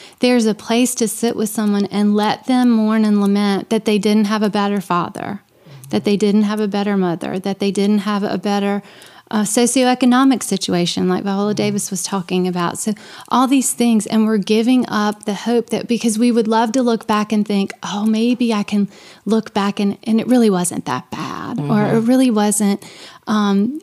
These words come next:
Speaker 1: it really wasn't that wounding.
Speaker 2: Mm-hmm.
Speaker 1: Um, it really wasn't that awful." And yet what we're doing is we're, we're releasing that hope. And to your point,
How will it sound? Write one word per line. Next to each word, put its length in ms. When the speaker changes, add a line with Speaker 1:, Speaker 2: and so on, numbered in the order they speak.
Speaker 1:
it 140
really 240
wasn't 320
that 220
wounding. 840
Speaker 2:
Mm-hmm. 460
Speaker 1:
Um, 320
it 100
really 180
wasn't 260
that 220
awful." 460
And 180
yet 220
what 220
we're 120
doing 340
is 200
we're, 400
we're 160
releasing 600
that 180
hope. 320
And 160
to 140
your 200
point, 380